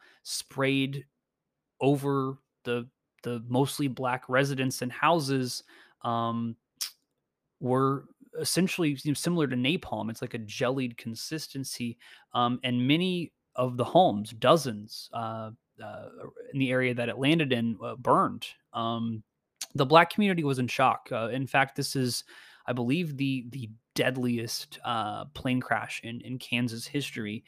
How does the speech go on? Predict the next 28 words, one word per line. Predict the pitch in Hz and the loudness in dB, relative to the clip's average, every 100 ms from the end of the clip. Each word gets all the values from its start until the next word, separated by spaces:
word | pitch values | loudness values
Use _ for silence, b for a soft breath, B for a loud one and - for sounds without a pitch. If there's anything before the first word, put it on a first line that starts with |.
| B B B | B B B
Um, | 117 117 113 113 - _ 143 | 0 0 0 -4 -8 _ 4
and | 139 139 139 - - | 6 6 2 -2 -4
many | 135 147 190 180 | 4 6 6 4
of | |
these | 156 147 | 2 -2
Black | 127 127 135 - - _ | 4 4 4 -2 -20 _
families | - 156 208 135 123 | -2 0 2 0 -2
were, | 127 123 - | -4 -4 -4
were | 131 | -4
left | 127 - | -2 -2
homeless, | - 135 147 131 - - b b b | 2 2 4 0 -2 -12 b b b
um, | 120 120 123 | 0 2 0
and | 127 | 0
rebuilding | 135 143 123 170 190 190 131 | 2 0 4 4 4 0 0
efforts | 143 - 147 135 - | -2 0 -2 -2 -8
were, | 135 135 131 123 - | -4 -2 -2 -4 -8
were | 135 127 127 127 - | -4 -2 -2 -6 -8
kind | - 160 | -2 -2
of | 135 | -2
limited, | 135 143 156 131 113 101 | 2 2 2 0 -2 -6
um, | 120 117 117 117 - 131 | -6 -4 -4 -6 -6 -4
and, | 135 | -2
and | 135 | 0
they | 135 | 0
reflected | 131 - 139 143 143 127 | 0 0 0 0 -4 -4
the | 123 | -4
segregation | - 131 131 143 - 127 | -4 -6 -2 0 0 -4
patterns. | 117 110 101 - - - | -6 -8 -10 -14 -16 -20